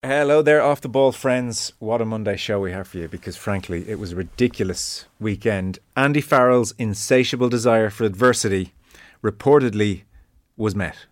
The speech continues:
Uh, we didn't think it could happen, but we got there. Cian Healy at hooker, Van der Fleer on line-out duty. "That's more like it," said Farrell. "Now we're talking." Rory O'Connor, Gordon Darcy on Monday Night Rugby as Ireland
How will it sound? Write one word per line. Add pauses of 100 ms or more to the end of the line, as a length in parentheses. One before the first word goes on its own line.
(500)
Uh,
we
didn't
think
it
could
happen, (600)
but
we
got
there.
Cian
Healy
at
hooker,
Van
der
Fleer
on
line-out
duty. (180)
"That's
more
like
it,"
said
Farrell. (400)
"Now
we're
talking."
Rory
O'Connor,
Gordon
Darcy
on
Monday
Night
Rugby
as
Ireland